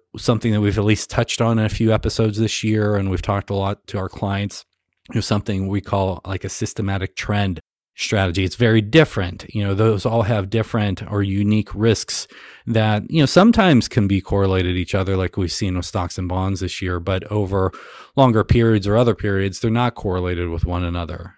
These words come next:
Um, and the trend following in general is not correlated or doesn't, you know, has no relationship in its, its price movement to the other two. So when you have different schools of fish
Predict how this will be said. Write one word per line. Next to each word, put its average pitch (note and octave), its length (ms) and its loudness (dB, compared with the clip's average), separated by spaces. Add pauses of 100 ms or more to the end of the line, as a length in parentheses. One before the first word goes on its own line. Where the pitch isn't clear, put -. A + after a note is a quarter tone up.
Um, F#2+ 340 -4
and G2 200 -4
the F#2 80 -8
trend A2+ 320 -4
following G2+ 580 -4 (400)
in G2+ 160 -2
general G2 400 2
is F#2 180 -2
not G2 300 0
correlated F#2 640 -2
or F2 80 -4
doesn't, F2+ 420 -4 (280)
you F#2 180 -14
know, F2 140 -14
has F#2 400 -8
no A2+ 260 4
relationship G2 720 -2
in F#2+ 100 -4
its, - 160 -8 (240)
its - 140 -10
price - 320 2
movement G2 420 0 (180)
to B2 100 6
the G#2+ 160 6
other F#2+ 160 4
two. E2+ 340 -4
So G#2+ 400 0 (120)
when B2 200 4
you B2+ 120 6
have D#3 240 2
different - 340 2
schools A#2+ 340 -2
of G2+ 80 -2
fish - 720 0